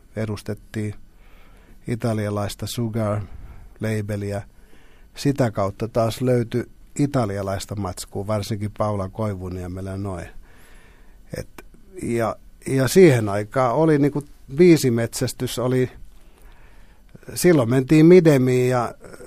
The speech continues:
äh, siellä, siellä niinku huhu kertoi, että nyt on joku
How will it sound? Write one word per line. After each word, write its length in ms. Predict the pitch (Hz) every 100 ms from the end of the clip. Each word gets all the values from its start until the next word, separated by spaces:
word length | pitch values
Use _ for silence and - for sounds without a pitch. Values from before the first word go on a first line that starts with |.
| - - - - -
äh, 100 | - - - - -
siellä, 420 | - 139 135 127 - - - - - - - - -
siellä 300 | - 151 127
niinku 220 | 127 147
huhu 300 | 165 165 143
kertoi, 480 | - 156 123 113 110
että 200 | 107 -
nyt 220 | 131 131
on 120 | 127
joku 400 | 135 135 131 107